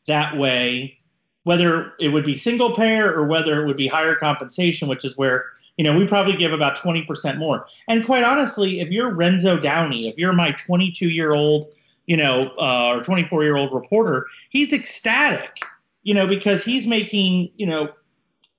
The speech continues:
twenty to thirty percent more than his colleagues,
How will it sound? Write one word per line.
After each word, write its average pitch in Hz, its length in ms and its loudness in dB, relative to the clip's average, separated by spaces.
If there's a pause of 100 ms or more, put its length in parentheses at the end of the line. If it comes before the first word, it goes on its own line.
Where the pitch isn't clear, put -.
(260)
twenty 247 320 2
to 220 80 2
thirty 214 300 2
percent 175 360 -2
more 170 240 2
than 160 160 2
his 135 200 -2
colleagues, 139 760 -2